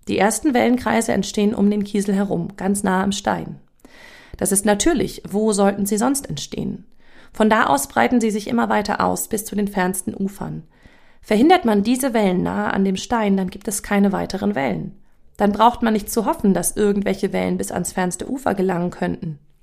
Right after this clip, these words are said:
Unmöglich.“ Und das ist genau das, sozusagen, wenn du die Liebe zu dir selber kultivierst und dich wirklich liebst, dann ist das wie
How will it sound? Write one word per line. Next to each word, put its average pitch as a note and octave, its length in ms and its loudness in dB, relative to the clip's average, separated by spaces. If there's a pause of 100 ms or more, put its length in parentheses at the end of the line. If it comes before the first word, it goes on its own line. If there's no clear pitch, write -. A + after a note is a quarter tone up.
Unmöglich.“ G#3+ 760 -2 (1120)
Und A#3 80 2
das C#4 200 4
ist - 140 2
genau A3+ 360 4
das, G3+ 380 0
sozusagen, G3+ 380 0
wenn G3 160 4
du A3+ 160 -2
die C4+ 140 0
Liebe A#3 380 2
zu - 140 -6
dir F#3+ 160 0
selber G#3+ 340 -2
kultivierst F3 760 -6
und F3 180 -6
dich G3+ 200 -2
wirklich A3 380 -4
liebst, A3+ 340 -2
dann F3+ 140 -4
ist F#3+ 200 -4
das A#3 260 -4
wie G#3+ 280 0